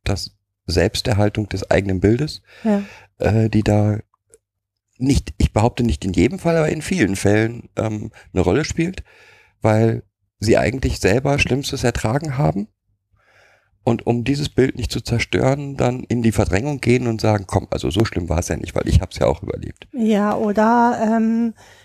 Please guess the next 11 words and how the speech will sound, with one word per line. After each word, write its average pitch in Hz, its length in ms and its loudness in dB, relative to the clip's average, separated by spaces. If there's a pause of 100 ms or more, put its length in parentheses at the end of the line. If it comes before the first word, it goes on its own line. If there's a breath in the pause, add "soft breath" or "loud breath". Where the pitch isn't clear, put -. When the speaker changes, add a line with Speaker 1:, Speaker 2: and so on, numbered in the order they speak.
(680 soft breath)
Speaker 2:
die 220 240 2
Angst, 214 560 0
dass 190 180 0
dieses - 360 -2
Bild 202 340 0
überhaupt 196 640 -2
in 196 140 -2
einem 220 260 0
Speaker 1:
Mhm. - 60 2
Speaker 2:
aufkommt, 269 840 0 (460)
Speaker 1:
Ja. - 160 2